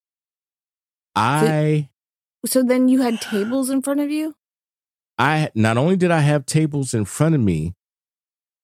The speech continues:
Speaker 1: but the dance floor wasn't truly centered, centered. Matter of fact, there were tables in the middle, now that I think about it. Think about a compass. My position,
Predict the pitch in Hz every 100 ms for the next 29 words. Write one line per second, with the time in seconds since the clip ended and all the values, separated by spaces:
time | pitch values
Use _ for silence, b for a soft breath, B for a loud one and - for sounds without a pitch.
0 | - 107 139 - 110 101 135 185 - -
1 | 151 143 131 135 123 120 - - - -
2 | 117 143 170 170 175 180 185 170 _ _
3 | - - - - - 165 170 185 180 -
4 | 196 190 202 170 139 117 156 151 117 123
5 | 110 95 143 160 110 95 90 90 85 85
6 | 87 76 71 - 135 92 76 50 50 _
7 | _ _ _ _ - _ _ _ _ _
8 | _ _ - - - 147 156 165 143 135
9 | 117 - - - 101 87 - - - -
10 | - _ _ _ _ _ _ _ _ _
11 | - 87 98 110 151 175 160 143 165 -
12 | 95 69 90